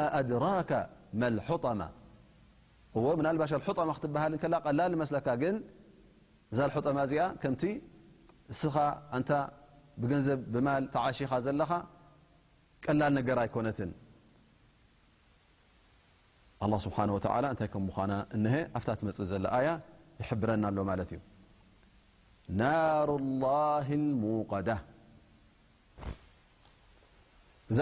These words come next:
እሳት ወይ ከዓ እዛ ጀሃነም እዚኣ እታ ኣላህ ስብሓንሁ ወተዓላ ዘቃጸላ እሳት እያ። ናሩ ላሂ አልሙቀዳ። እታ ቃልቃል ትብል፣ ትሃልሃል ትብል ኣላህ ስብሓንሁ ወተዓላ ዘቃጸላ ነዳዲት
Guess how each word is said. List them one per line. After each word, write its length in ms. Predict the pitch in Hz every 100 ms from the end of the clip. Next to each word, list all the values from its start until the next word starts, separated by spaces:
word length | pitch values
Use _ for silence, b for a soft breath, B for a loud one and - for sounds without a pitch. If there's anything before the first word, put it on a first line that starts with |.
| 151
እሳት 320 | 147 147 143 - - - - - - -
ወይ 120 | 110
ከዓ 140 | 135
እዛ 140 | 139 135 147
ጀሃነም 380 | 135 139 147 143
እዚኣ 180 | 139 160 175 - - - - -
እታ 140 | 120 160 170
ኣላህ 220 | 160 165
ስብሓንሁ 420 | 160 147 160 156
ወተዓላ 420 | 151 147 151 151 151 151 - - - - - - _ - - _
ዘቃጸላ 600 | 117 147 147 156 - 143 139 135 -
እሳት 380 | 131 135 127 123 -
እያ። 160 | 135 113 85 - - - - - -
ናሩ 320 | 107 131 143 143 139
ላሂ 340 | 135 156 170 180 214 - -
አልሙቀዳ። 720 | 127 120 113 160 208 - 135 104 90 - - - - -
እታ 120 | - 143
ቃልቃል 400 | 143 165 156 165 160
ትብል፣ 240 | 165 165
ትሃልሃል 420 | 147 160 147 160
ትብል 200 | 147 156
ኣላህ 200 | 143 151 151
ስብሓንሁ 340 | 156 156 151
ወተዓላ 360 | 151 151 143 143
ዘቃጸላ 520 | 139 143 - 151 160 185 202 - - - -
ነዳዲት 500 | 127 156 147 131 135